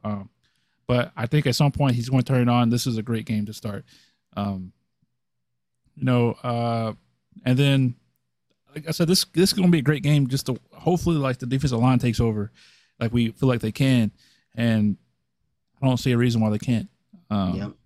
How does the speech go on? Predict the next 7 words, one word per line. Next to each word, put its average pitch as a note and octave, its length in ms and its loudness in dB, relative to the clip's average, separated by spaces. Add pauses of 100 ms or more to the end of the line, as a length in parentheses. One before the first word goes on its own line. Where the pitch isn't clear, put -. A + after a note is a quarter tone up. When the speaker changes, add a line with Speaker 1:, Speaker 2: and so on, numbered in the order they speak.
(920)
Speaker 1:
so G#2 420 -2 (280)
Speaker 2:
I, A#2+ 160 -10 (220)
this C#3 440 0
might C3+ 220 2
be, B2 380 0 (180)
<clears throat> - 180 -20
the D3 420 0